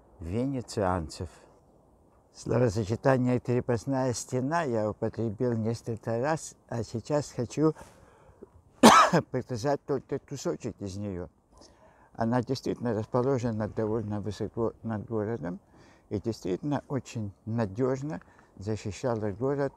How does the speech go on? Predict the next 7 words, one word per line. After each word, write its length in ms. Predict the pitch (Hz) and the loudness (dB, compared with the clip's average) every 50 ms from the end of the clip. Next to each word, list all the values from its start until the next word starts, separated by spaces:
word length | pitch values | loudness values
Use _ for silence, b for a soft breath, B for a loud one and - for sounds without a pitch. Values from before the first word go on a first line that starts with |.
| - - - | -10 -6 -2
от 180 | 120 117 - | -2 -2 -2
теоретических 840 | - - 120 104 95 98 98 - - - 104 - 110 104 - - 123 - - - - - - b b b b b - | -2 -2 0 0 0 0 -2 -4 -6 -10 -12 -10 -12 -10 -6 -6 -6 -6 -8 -16 -20 -20 -20 b b b b b -6
набегов. 720 | 98 107 117 120 98 87 117 113 107 101 85 90 95 - - - - - - - - - - - - - - - - - - - B B B B B B B B B B B B B B B B B - - - - - - - - - - | -2 0 2 2 2 2 2 4 4 4 2 0 -2 -2 -4 -10 -20 -20 -20 -20 -20 -20 -20 -20 -20 -18 -14 -12 -10 -8 -6 -6 B B B B B B B B B B B B B B B B B -8 -4 -2 -2 -2 -2 0 0 4 6
То, 140 | 165 160 | 6 6
что 240 | 147 - - 143 135 | 6 6 4 2 4
вы 160 | 131 135 135 | 4 4 4
видите, 540 | 120 131 151 175 175 - 131 - - 98 87 | 4 2 0 0 0 0 -2 0 0 -2 -4